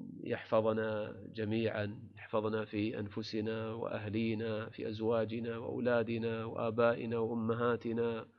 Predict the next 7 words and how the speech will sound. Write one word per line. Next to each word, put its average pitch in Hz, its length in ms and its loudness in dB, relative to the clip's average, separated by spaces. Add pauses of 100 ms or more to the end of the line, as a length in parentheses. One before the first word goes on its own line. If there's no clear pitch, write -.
(520)
وإخواننا 120 840 4
وأخواتنا 120 1000 2
وأقاربنا 123 1200 0
أجمعين 120 520 -2
والناس 151 420 0
أجم-، 113 300 -4
و-، 127 220 0